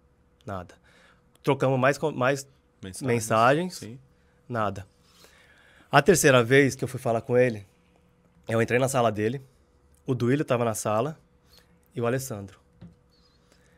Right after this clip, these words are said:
Speaker 1: Quando eu fui fo-, quando eu fui pegar os, os dois, né, que se-, seria,
Speaker 2: Sim.
Speaker 1: é, melhor até que o presidente participasse, o Alessandro teve que atender um telefonema e ele falou, "Júnior,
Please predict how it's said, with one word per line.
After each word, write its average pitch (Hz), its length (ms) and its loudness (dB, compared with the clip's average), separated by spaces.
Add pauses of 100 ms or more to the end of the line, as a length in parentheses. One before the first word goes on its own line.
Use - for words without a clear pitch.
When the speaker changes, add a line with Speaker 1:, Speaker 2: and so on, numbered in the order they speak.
(220)
Speaker 1:
Quando 156 200 2
eu 170 60 0
fui 165 160 -4
fo-, - 180 -14
quando 139 180 -2
eu 165 40 0
fui 160 220 -6 (360)
pegar 131 260 4
os, 135 220 0
os 127 180 -6
dois, 131 320 2
né, 123 80 -2
que - 100 -12
se-, 120 260 -6
seria, 120 520 0
Speaker 2:
Sim. 107 220 -6 (120)
Speaker 1:
é, 110 300 -4
melhor 117 360 0
até 120 140 -2
que - 80 -14
o - 40 -18
presidente 120 440 -4
participasse, 151 680 4 (1200)
o 131 120 -2
Alessandro 127 340 0
teve 131 160 0
que 143 80 0
atender 127 260 0
um 123 100 2
telefonema 120 680 0 (800)
e 117 80 -6
ele 113 120 -4
falou, 110 200 -4
"Júnior, 120 360 -2